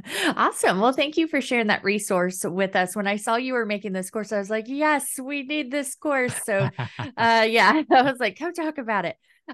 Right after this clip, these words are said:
Speaker 1: Um, now, I do always ask my guests at the end, uh, if you have a book to recommend, and I don't know if you have any, uh, to recommend based on this topic. It doesn't have to be, um, but do you have any books that you really like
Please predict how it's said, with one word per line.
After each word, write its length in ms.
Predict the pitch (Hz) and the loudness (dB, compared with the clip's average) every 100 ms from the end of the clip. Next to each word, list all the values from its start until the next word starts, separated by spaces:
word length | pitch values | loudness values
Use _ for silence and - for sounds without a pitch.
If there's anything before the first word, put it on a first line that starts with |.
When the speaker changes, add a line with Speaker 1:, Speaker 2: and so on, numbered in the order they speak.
| - | 0
Speaker 1:
Um, 280 | 254 240 262 | 2 2 0
now, 180 | 311 | 0
I 140 | 294 302 | 2 0
do 120 | 370 508 | 0 -2
always 240 | 392 330 240 | -2 -4 -4
ask 240 | 220 - | -6 -4
my 160 | 240 202 | -8 -4
guests 400 | 196 185 190 208 | 0 0 -2 -6
at 100 | 196 | -6
the 260 | 214 - | -10 -6
end, 480 | - 180 175 175 - - | -4 -2 -2 -4 -6 -6
uh, 240 | 180 170 - | -4 -4 -2
if 180 | 302 | -4
you 140 | 403 381 | -2 -2
have 160 | 392 | 0
a 100 | 339 240 - | -2 -4 -6
book 220 | 220 233 - | -6 -6 -10
to 100 | 214 | -4
recommend, 800 | 190 190 202 175 165 156 160 175 - | -2 -2 -4 -2 -2 -2 -4 -10 -8
and 220 | 180 175 | -4 -2
I 120 | - 440 | -2 -2
don't 180 | 494 | -2
know 80 | 311 | -2
if 140 | 311 262 | -2 -4
you 120 | 254 | -4
have 220 | 254 214 | -2 -2
any, 480 | 226 220 220 220 214 - | -2 -4 -6 -6 -6 -6
uh, 280 | 202 190 185 | -4 -4 -6
to 120 | 220 | -6
recommend 520 | 220 220 214 202 196 | -6 -4 -4 -2 -2
based 240 | 190 185 185 | -4 -4 -4
on 100 | 175 | -8
this 160 | 170 | -6
topic. 400 | - 302 285 240 | -4 -2 -2 -4
It 60 | 214 | -2
doesn't 260 | 202 190 | -4 -4
have 240 | - 185 180 | -8 -8 -4
to 100 | 196 | -6
be, 340 | 170 147 175 - | -4 -4 -6 -6
um, 240 | 180 170 | -4 -4
but 140 | 185 190 | -6 -8
do 100 | 226 | -2
you 60 | |
have 180 | 233 214 | 0 0
any 420 | 214 208 202 196 | 0 0 0 -2
books 460 | - 185 220 233 - | -4 -6 -8 -6 -6
that 160 | 208 - | -6 -4
you 120 | 196 | -2
really 280 | 202 202 208 | -2 0 -2
like 240 | - | -4